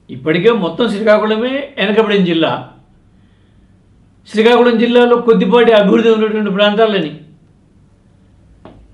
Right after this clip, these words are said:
విజయనగరం జిల్లాగా మార్చేస్తే లోక్సభ పేరుతోటి, ఆ, శ్రీకాకుళంలో డెఫినెట్గానే వ్యతిరేకత వచ్చేటువంటి అవకాశాలు ఉన్నాయి. ఇప్పటికే ధర్మాన ప్రసాదరావు లాంటి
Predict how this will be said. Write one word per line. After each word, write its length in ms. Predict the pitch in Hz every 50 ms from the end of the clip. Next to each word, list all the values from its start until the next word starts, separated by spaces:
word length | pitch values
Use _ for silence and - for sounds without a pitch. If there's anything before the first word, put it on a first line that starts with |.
| _ _ _
విజయనగరం 600 | - 143 156 175 190 214 214 226 226 220 220 214
జిల్లాగా 340 | 190 202 202 202 202 202 196
మార్చేస్తే 680 | 185 180 180 180 - 208 170 - - - - - - - _ _ _ _ _ _ _ _ _ _ _ _ -
లోక్సభ 460 | 156 170 202 208 202 - 190 175 -
పేరుతోటి, 720 | 175 156 170 165 165 165 - 156 156 139 127 127 127 - - - _ _ _ _ _ _ _ _ _ _ _ _ - _ _ _ _ _ _ _ _ - -
ఆ, 140 | 160 160
శ్రీకాకుళంలో 640 | 160 - 175 185 180 196 190 190 196 196 196 196 196
డెఫినెట్గానే 880 | 185 165 170 - 170 185 185 180 180 185 185 185 170 143 135 135 - - - _ _ _ _ _ _ _ _ _ _ _ _ _ _ _ _ _ _
వ్యతిరేకత 560 | - - 165 160 160 220 226 226 226 220 185
వచ్చేటువంటి 380 | 196 180 - - 175 151 156 160
అవకాశాలు 460 | 156 160 160 180 180 180 190 190 185
ఉన్నాయి. 200 | 185 196 226 220
ఇప్పటికే 600 | 190 - 254 247 240 262 285 269 233 180 185 - - - _ _ _ _ _ _ _ _ _ _ _ _ _ -
ధర్మాన 380 | - 151 180 196 202 202 196 196
ప్రసాదరావు 540 | 180 180 165 180 190 185 185 180 185 185
లాంటి 560 | 180 185 175 165 170 151 135 135 131 - -